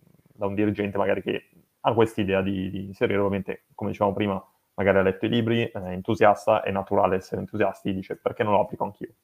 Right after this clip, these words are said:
Eh, ovviamente il discorso di cultura deve essere anche capillare, nel senso che lui è sicuramente entusiasta, eh, però bisogna capire poi, eh, come diffondere questa cultura, eh, perché come dicevi tu prima, gli O K R sono abbastanza trasversali, quindi, eh,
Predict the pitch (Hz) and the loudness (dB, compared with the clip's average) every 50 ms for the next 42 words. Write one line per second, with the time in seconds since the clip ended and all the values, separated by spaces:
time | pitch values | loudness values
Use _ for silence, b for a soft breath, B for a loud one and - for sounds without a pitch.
0 | _ _ _ _ _ _ _ _ _ _ _ _ _ - 110 95 - - - 131 | _ _ _ _ _ _ _ _ _ _ _ _ _ -12 -10 -10 -10 -4 -2 0
1 | 135 135 131 123 147 147 147 - - - 113 110 _ _ _ - 113 107 - - | 0 2 2 4 4 4 4 4 0 -4 -4 -4 _ _ _ -8 -8 -6 0 0
2 | 120 104 117 110 - 127 107 - 104 104 107 107 110 - - 117 107 101 101 - | 0 0 0 2 2 2 2 2 4 6 8 8 6 4 4 2 2 2 2 2
3 | 104 104 104 - - 107 110 101 - - 104 101 - 101 104 107 104 98 101 98 | 0 0 0 0 -2 -4 -4 -2 2 0 0 0 0 -2 2 4 4 4 4 2
4 | - - - 107 104 - 98 98 107 95 104 101 - - _ - - 139 143 143 | -2 -6 -8 -10 -8 -6 -6 -6 -2 -2 -2 -2 -2 -6 _ 0 2 2 2 4
5 | - 127 117 113 113 101 110 104 95 101 101 104 98 95 - - - - _ _ | 4 4 4 4 2 0 0 -2 -2 0 0 0 0 0 -2 -8 -10 -10 _ _
6 | - - 107 98 95 95 98 95 - - - _ - - 104 107 - - 165 185 | -6 -4 -4 -4 -4 -4 -6 -8 -8 -10 -14 _ -4 -2 -2 -2 -2 -6 -4 -4
7 | 110 107 - 113 110 107 104 110 107 113 104 101 104 107 113 120 - _ _ _ | -4 -2 -2 0 0 2 2 2 2 4 2 4 4 2 0 -2 -4 _ _ _
8 | _ _ _ _ - 110 98 95 92 92 - - 110 104 104 101 - 131 127 110 | _ _ _ _ -2 0 0 2 0 0 0 -2 0 0 -2 0 2 2 2 4
9 | 107 104 95 98 - 98 95 90 - - 101 101 98 98 - _ _ _ _ _ | 2 2 0 0 -4 -4 -6 -6 -6 -4 -4 -4 -4 -4 -6 _ _ _ _ _
10 | - 98 92 98 - 101 107 95 104 101 98 95 104 110 110 - 127 123 120 110 | -16 -16 -16 -12 -8 -6 -6 -4 -4 -4 -4 -2 0 0 0 0 0 -2 0 0
11 | 104 107 107 104 - - 107 101 - 110 104 101 - - 101 101 101 92 - 110 | 2 2 2 0 0 -2 -4 -2 2 2 2 2 2 -4 -4 -4 -4 -4 -4 -6
12 | 101 - - - 98 92 95 98 - - 110 98 95 98 95 - 104 95 92 95 | -4 -2 0 -2 0 0 0 -2 2 4 4 4 4 2 -2 -4 -4 -4 -2 -4
13 | 95 - _ _ - 104 113 117 | -6 -8 _ _ -12 -12 -12 -12